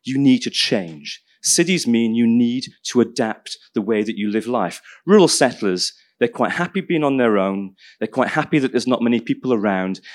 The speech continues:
They're quite happy with their microculture, and they're quite happy doing things the way that they've always done them. And they don't want to change the way that they do things. They're quite happy on their own. Then you get suburban commuters.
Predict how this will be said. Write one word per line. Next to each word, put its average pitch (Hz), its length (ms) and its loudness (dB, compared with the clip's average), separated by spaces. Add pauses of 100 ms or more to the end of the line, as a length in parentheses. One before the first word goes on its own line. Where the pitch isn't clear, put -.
(140)
They're 127 80 -2
quite - 240 -4
happy 165 340 -6
with 139 200 0
their 123 120 2
microculture, 117 1080 -4 (340)
and 143 80 -4
they're 196 80 0
quite - 220 -4
happy 151 300 -6
doing 127 320 -2
things 110 280 -6
the 113 60 -4
way 113 200 0
that 110 140 -2
they've 107 160 -6
always 104 300 -2
done 107 260 -6
them. 87 160 -8 (280)
And 175 140 -6
they 190 80 0
don't 190 320 -4
want 156 160 -4
to 156 60 -4
change 123 680 -6 (360)
the 107 80 -2
way 104 220 -2
that 101 140 -8
they 98 120 -6
do 95 240 -10
things. 73 480 -14 (180)
They're 117 100 -8
quite - 300 -4
happy - 440 -6 (180)
on 120 120 -2
their 113 220 0
own. 78 240 -4 (400)
Then 214 140 6
you 226 80 6
get 131 180 4
suburban 151 580 6
commuters. 160 760 -6